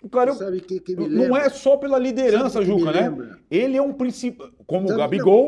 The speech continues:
Speaker 2: não?
Speaker 1: eles são
Speaker 2: Mas
Speaker 1: batedores de pênaltis exímios. E essa decisão não faz sentido algum. Ele não
Speaker 2: Me
Speaker 1: bateu o
Speaker 2: lembra
Speaker 1: pênalti. Nem o primeiro, nem o segundo,
Speaker 2: Me
Speaker 1: nem o
Speaker 2: lembra
Speaker 1: terceiro,
Speaker 2: uma
Speaker 1: nem o
Speaker 2: outra
Speaker 1: quarto.
Speaker 2: decisão,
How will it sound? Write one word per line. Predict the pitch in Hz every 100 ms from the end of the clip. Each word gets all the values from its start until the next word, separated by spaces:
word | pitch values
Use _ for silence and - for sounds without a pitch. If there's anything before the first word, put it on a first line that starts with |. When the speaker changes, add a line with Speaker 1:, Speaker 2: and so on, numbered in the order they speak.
| 269
Speaker 2:
não? | - _ _
Speaker 1:
eles | 180 220 -
são | 240
Speaker 2:
Mas | 254 233
Speaker 1:
batedores | 240 254 196 202 220 170
de | 202
pênaltis | - 233 247 277 277 - _ _ _ _
exímios. | 302 311 165 254 381 330 165 98 - - _
E | 220
essa | 262 269
decisão | 269 269 208 269
não | 277
faz | 294
sentido | 294 277 277
algum. | 285 196 285 - - _ _ _ _ _ _ _ _ _
Ele | 170 208 240 240
não | 196 233
Speaker 2:
Me |
Speaker 1:
bateu | 226 185 190
o | 214
Speaker 2:
lembra | 220 - 202 208 202
Speaker 1:
pênalti. | -
Nem | 143 214
o | 240
primeiro, | 233 208 220 220 - -
nem | 190
o |
segundo, | 196 175 180 196 175 -
Speaker 2:
Me | 180
Speaker 1:
nem | 226
o |
Speaker 2:
lembra | 262 262
Speaker 1:
terceiro, | 262
Speaker 2:
uma | 247
Speaker 1:
nem | 240
o |
Speaker 2:
outra | 269 233
Speaker 1:
quarto. | 240 202
Speaker 2:
decisão, | 190 151 202 208 123